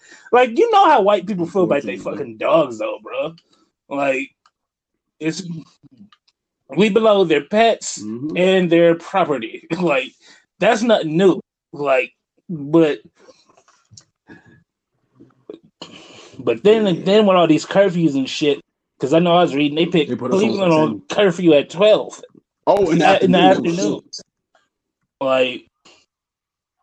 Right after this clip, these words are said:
Speaker 1: yeah, like, as in, if we was in Cleveland, we'd have to be in the house, which is
Speaker 2: Yeah.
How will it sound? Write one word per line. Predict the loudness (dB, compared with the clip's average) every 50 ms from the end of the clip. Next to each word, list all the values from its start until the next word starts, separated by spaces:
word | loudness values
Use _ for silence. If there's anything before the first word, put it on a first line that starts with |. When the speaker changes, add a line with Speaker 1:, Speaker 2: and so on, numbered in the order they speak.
| _ _ _ _ _ _ _ _ _ _ _ _ _ _ _ _ _ _ -8
Speaker 1:
yeah, | -4 0 2 2 4 4 4 4
like, | 4 2 2 4 4
as | 4 4 4
in, | 4 4 4 2 0 -2
if | -4 -4 0 2
we | 4 4
was | 4 4 4
in | 2 2 0
Cleveland, | 0 0 0 2 4 2 2 2 0 -2 -8 -4 0
we'd | 2 2 4
have | 2 2 0 -2 -4
to | 0
be | 2 2 2
in | 2 2
the | 0 -2
house, | 0 0 0 0 -2 -4 -6
which | -8 -8 -8
is | -8 -10 -10 -10 -14 -18 _ _ -14 -12 -12 -12 -14
Speaker 2:
Yeah. | -16 -18 -18 -18 -16 -16 -16 -16 -18 -18 -18 -20